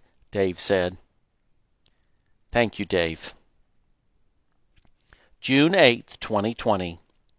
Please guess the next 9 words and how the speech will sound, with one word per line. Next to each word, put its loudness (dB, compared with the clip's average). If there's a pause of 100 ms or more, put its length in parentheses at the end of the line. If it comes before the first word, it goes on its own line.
(340)
Today 6
is -2
Gail's 2
second -2
day 2
to -8
be -8
with -4
Mama. -2